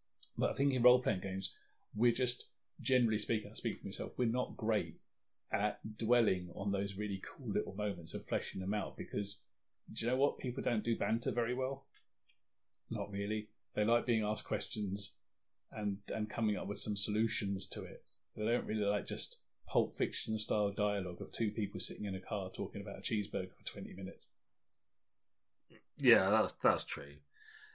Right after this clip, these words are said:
Speaker 2: Uh, it does come down to who you've got at the table, I guess. I,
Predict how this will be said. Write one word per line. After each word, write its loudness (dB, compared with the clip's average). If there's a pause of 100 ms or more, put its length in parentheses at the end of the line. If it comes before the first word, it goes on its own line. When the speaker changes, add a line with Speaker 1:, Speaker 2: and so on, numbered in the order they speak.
(220)
Speaker 2:
Uh, 0 (240)
it 0
does 8
come 0
down -2
to -8
who -2
you've -2
got -6
at -16
the -12
table, -12
I -12
guess. -8 (760)
I, 4